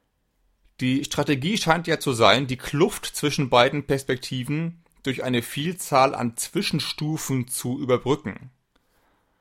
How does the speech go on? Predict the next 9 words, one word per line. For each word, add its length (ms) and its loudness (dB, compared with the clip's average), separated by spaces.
Ob 180 0
ein 340 2
Ich-Gefühl 720 -4
vorliegt, 720 0
wäre 260 2
dann 180 4
also 320 0
eher 500 2
eine 460 0